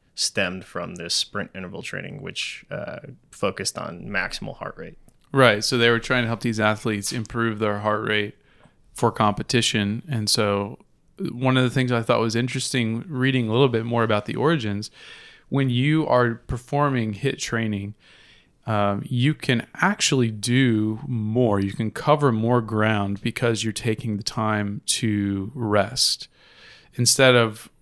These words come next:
Speaker 2: sprinting for four hundred yards, if you break those up into one hundred yard intervals, you can have a higher output and you can achieve better times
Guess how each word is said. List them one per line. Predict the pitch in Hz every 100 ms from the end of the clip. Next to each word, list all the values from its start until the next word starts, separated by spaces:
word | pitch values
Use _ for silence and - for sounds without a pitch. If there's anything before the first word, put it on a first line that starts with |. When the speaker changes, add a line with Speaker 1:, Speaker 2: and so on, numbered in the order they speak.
| _ -
Speaker 2:
sprinting | - - - 135 127 123 110 113
for | - - 113 107 104 101 - - - - - - - -
four | - 131
hundred | 120 107
yards, | 104 110 104 98 101 -
if | 127 123
you |
break | 107 123 120
those | 117 110
up | 117 117
into | 110 104 113
one | 107 110
hundred | 113 110 107
yard | 110 101 98
intervals, | 131 127 101 101 104 - - - - -
you | 117 113
can | - 113
have | - - 127 120
a | 104
higher | 95 - 117 110 110
output | 117 110 - - 107 104 -
and | 110
you | 107
can | 101 104 101 -
achieve | 113 - 104
better | 104 104
times | 101 - 117 107 98 101